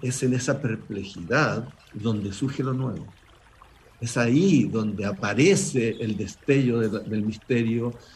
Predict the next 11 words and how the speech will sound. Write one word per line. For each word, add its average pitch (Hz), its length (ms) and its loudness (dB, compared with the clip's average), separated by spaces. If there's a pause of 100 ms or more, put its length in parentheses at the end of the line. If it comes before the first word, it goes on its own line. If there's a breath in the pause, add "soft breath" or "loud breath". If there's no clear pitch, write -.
(120 loud breath)
el 101 140 -2
destello 113 540 0
de 104 60 0
la 107 100 -4
vida, 113 600 -2
el 107 140 -6
destello 127 360 2
de 123 40 6
lo 113 160 4
bello. 117 540 2 (680)
Eh, 113 280 -4